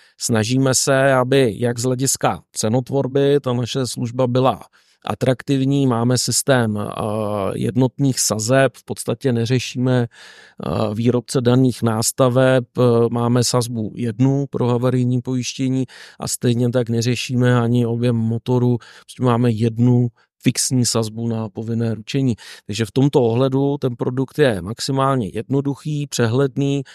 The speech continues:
každý si vlastně může jednoduše nakonfigurovat cenu pojištění svého auta u nás na,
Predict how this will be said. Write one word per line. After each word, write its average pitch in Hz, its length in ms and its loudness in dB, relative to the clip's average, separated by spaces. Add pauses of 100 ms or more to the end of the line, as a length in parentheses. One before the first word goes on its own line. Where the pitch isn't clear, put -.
(280)
každý 113 360 0
si 143 120 -2
vlastně 127 360 0
může 127 320 2
jednoduše 127 600 0
nakonfigurovat 131 840 0
cenu 131 340 0
pojištění 127 640 -2
svého 123 380 0
auta 127 240 -2
u 120 160 -4
nás 123 300 -4
na, 117 220 -6